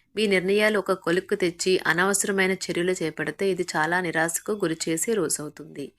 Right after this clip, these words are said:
పెళ్లినాడు చేసిన ప్రమాణాలన్నీ అక్షర సత్యాలని ఈరోజు మీకు తెలిసొస్తుంది. మీ జీవిత భాగస్వామియే మీ ఆత్మికను మెచ్చాలి. సలహా కోసం వారు ఎదురు చూస్తారు.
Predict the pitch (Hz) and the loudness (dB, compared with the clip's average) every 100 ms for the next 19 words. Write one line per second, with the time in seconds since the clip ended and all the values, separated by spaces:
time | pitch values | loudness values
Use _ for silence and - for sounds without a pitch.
0 | - - - _ _ 202 214 220 220 220 | -20 -20 -20 _ _ 2 4 6 4 4
1 | 196 196 190 190 165 165 180 180 170 170 | 2 2 -2 0 -2 0 0 0 0 -2
2 | 196 - - 185 185 170 - 160 156 196 | -2 -4 -6 -6 -6 -6 -4 -4 -2 -2
3 | - 175 175 170 156 202 208 185 - 160 | -2 -2 -2 -4 -6 -6 -2 0 0 -2
4 | - 151 147 139 - - - - _ 196 | -6 -12 -10 -10 -10 -16 -20 -20 _ 0
5 | 214 190 202 208 220 175 165 185 - 170 | 2 4 4 2 2 4 2 0 -2 -2
6 | 170 185 185 - 151 156 170 170 165 226 | 0 0 0 2 0 0 -4 -4 -2 -2
7 | 226 - - 147 147 - 175 175 196 196 | -2 -2 -2 -2 -2 -2 -2 -2 -4 -2
8 | 185 - 180 170 170 190 156 160 165 147 | -2 -2 -2 -2 -2 -2 -6 -6 -6 -6
9 | - 151 151 | -6 -4 -6